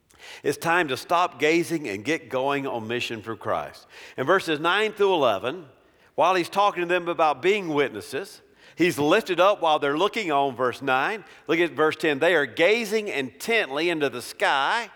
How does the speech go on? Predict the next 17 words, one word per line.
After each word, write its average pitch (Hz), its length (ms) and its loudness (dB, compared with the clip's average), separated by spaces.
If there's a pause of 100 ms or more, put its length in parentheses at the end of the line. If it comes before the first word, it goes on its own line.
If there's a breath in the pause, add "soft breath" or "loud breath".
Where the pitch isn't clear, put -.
(280 loud breath)
The 139 100 -2
men 214 200 2
in 190 160 2
white 185 280 2
clothing 160 420 0
show 147 240 0
up, 131 180 2
verse 143 280 0
ten. 185 420 -2 (220 loud breath)
They 156 160 4
say 226 240 2
in 190 80 -2
verse 170 200 0
eleven, 175 360 2
"Men 156 160 -2
of 123 100 -2
Galilee, 214 460 0